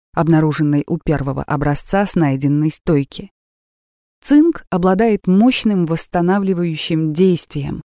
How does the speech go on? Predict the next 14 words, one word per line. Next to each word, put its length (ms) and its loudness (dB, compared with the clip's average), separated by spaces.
в 100 -16
противоположность 840 -4
окисляющему. 840 -6
И 80 0
нашим 340 2
коллегам-химикам 960 0
удалось 400 2
объяснить, 560 0
как 260 -4
именно 460 4
цинковое 580 0
покрытие 580 -4
стойки 440 -2
лесов 480 -2